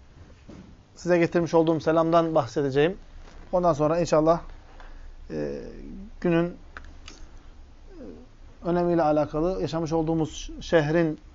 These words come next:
faziletiyle alakalı kısa bir sohbet yapacağız. Bu hafta Riyazu Salihin kitabına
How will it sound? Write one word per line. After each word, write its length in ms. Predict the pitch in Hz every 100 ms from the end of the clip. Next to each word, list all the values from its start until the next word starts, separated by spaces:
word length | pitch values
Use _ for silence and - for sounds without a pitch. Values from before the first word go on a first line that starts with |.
| -
faziletiyle 520 | 156 160 165 165 160
alakalı 640 | 151 147 143 156 156 196 - -
kısa 240 | - 165
bir 220 | 190 - - - - - - - - - - - -
sohbet 400 | - 160 185 175
yapacağız. 480 | 151 139 180 185 - - - -
Bu 80 | 180
hafta 420 | 160 175 180 - 165
Riyazu 260 | 170 170
Salihin 600 | - 165 170 151 175 151
kitabına 480 | - 170 151 160 202